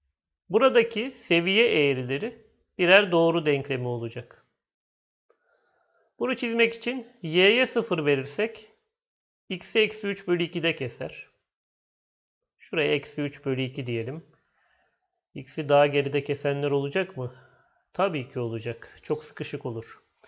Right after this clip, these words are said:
Biraz büyük ölçekli yapalım bunu. Yoksa sıkışırız.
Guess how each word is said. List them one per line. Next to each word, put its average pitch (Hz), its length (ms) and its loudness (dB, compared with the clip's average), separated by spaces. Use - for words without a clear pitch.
Biraz 165 520 2
büyük 156 360 -4
ölçekli 135 500 0
yapalım 127 440 -4
bunu. 175 420 -8
Yoksa 175 560 -4
sıkışırız. - 800 -10